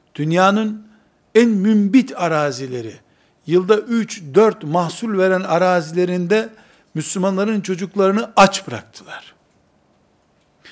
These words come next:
Din yok, siyaset yok, ziraat yok, ticaret yok, sanat yok. Çıkardıkları üç tane şarkıcı,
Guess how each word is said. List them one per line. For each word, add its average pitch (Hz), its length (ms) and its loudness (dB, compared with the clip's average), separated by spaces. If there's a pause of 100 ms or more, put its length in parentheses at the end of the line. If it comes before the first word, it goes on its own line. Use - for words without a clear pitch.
(560)
Din 226 240 4
yok, 208 440 -2 (380)
siyaset 185 760 0
yok, 202 340 -2 (260)
ziraat 208 680 2
yok, 214 340 -8 (340)
ticaret 196 720 0
yok, 208 400 0 (220)
sanat 190 680 0
yok. 208 400 4 (1080)
Çıkardıkları 196 800 2
üç 220 200 -8
tane 180 260 -4
şarkıcı, 175 640 -2